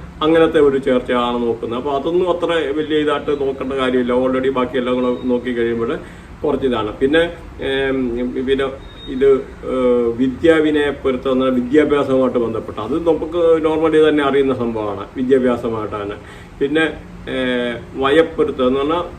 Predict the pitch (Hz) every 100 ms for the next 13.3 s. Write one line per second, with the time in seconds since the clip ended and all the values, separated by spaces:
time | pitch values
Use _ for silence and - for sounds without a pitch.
0 | - 131 143 151 165 160 - 160 151 143
1 | 151 135 131 139 160 - 120 - - -
2 | - - 107 120 156 147 151 151 160 160
3 | 160 156 156 165 147 151 170 175 139 123
4 | 123 127 143 135 143 143 143 139 147 143
5 | 147 156 - - - - 131 143 - 165
6 | 160 165 156 147 147 127 127 127 123 120
7 | 127 147 147 143 151 156 147 147 151 156
8 | 151 143 139 139 131 143 160 156 143 139
9 | 131 131 123 143 139 143 135 139 143 143
10 | 147 151 160 156 160 156 160 160 160 156
11 | 156 156 151 143 151 165 - 160 151 139
12 | 139 135 135 139 143 135 135 127 131 123
13 | 123 127 127